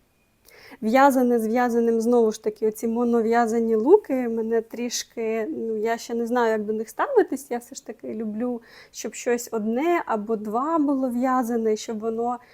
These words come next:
не перетиналося одне з одним. Наприклад, в'язана сумка там і, не знаю, і светр, ой, ні, в'язана шапка там і в'язаний низ,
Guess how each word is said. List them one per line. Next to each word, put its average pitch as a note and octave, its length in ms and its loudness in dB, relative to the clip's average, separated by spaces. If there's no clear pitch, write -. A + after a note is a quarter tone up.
не A#3+ 120 0
перетиналося A#3 920 0
одне G#3 280 -4
з G3+ 80 -10
одним. G3+ 340 -6
Наприклад, A3 480 -6
в'язана A3 500 -2
сумка A3+ 560 -6
там - 320 -8
і, G#3 600 -6
не G#3 140 -12
знаю, G#3 480 -2
і - 80 -14
светр, D4+ 680 -4
ой, A3 300 -2
ні, A3+ 300 -8
в'язана A3 460 0
шапка A3 460 -4
там G#3+ 280 -6
і G#3+ 80 -4
в'язаний G#3 640 0
низ, F#4 460 4